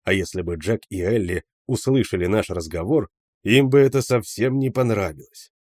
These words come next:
особенно учитывая неприязнь Джека к ремеслу ведьмака. Мне пришлось постучать дважды, прежде чем Алиса открыла дверь.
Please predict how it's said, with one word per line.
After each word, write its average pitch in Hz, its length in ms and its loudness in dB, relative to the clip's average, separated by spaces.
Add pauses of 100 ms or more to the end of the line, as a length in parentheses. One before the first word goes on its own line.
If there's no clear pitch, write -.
особенно 87 680 -2
учитывая 101 680 -2
неприязнь 95 760 -2
Джека 139 500 0 (260)
к - 80 -2
ремеслу 113 460 0
ведьмака. 90 540 -6 (800)
Мне 117 300 4
пришлось 160 480 2
постучать 139 600 -2
дважды, 113 680 -4 (260)
прежде 95 420 -2
чем 90 320 -4
Алиса 120 600 -2 (180)
открыла 98 480 -2
дверь. 90 320 -10